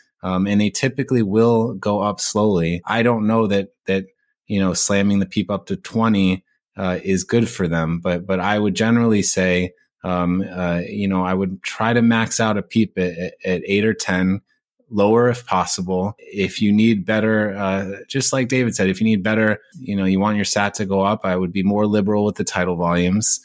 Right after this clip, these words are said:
A-, and if you're hypotensive, uh, you know, try to back up the peep if you can. Now, the question is, in the end of it, uh, I do think if we, if we are insisting on a sat above ninety-two or ninety-two,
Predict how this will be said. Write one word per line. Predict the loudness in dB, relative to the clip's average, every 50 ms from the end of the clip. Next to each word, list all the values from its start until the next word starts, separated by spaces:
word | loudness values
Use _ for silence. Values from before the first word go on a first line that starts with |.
| -12 -20 _ _ -12
A-, | -12 -12 -12 -6 -2
and | 0 2 4 2 2 0 -4
if | -6 -8 -8 -8 -10 -6 -4 -4 -4 -2 -2
you're | -2 0 0
hypotensive, | 0 0 0 0 0 -2 -2 0 0 2 2 2 2 2 2 2 2 2 0 -4 -8 -8
uh, | -4
you | -2 -2 0 0 0
know, | 0 2 2 2 0 0 -4 -10 _ _ _ _ _
try | -10 -4 -2 0 2 2
to | 2 2
back | 2 2 0 0 0 0 0
up | 0 -2 -2 -6 _ _ _ _ _ _ _ _ _
the | -4 -4
peep | -4 0 0 0 0 0 -4
if | -8 -4 -4
you | -4 -4
can. | -2 -2 0 0 2 2 2 2
Now, | 0 0
the | -2 -4
question | -4 -2 -2 -2 0 0 0 0 0
is, | 0 0 0
in | 0 0
the | 2 2
end | 0 2 2 2 2
of | 2 2
it, | 0 0 0 -2 -6 -10 -10 -12 -18 -20 -20 _ _ _ _ _ _ _
uh, | -16 -16 -16 -14 -10 -4
I | -2 -2
do | 0 2 2 2
think | 2 2 2 0 2 0 -2
if | -4 -2 0
we, | 0 0 0 0
if | -2 -4 -6 -2 0
we | 2 2 4
are | 4 2
insisting | 0 0 -2 -2 -2 -2 0 0 0 0
on | 0 0 0
a | -2
sat | -2 -2 -2 -2 0 -2
above | -2 -2 -2 -2 -2
ninety-two | 0 0 0 0 0 0 -2 -2 -2 0 0 2 2
or | 2 0
ninety-two, | 0 0 0 0 0 -2 -2 -4 -2 0 0 0 0 0 -2 -4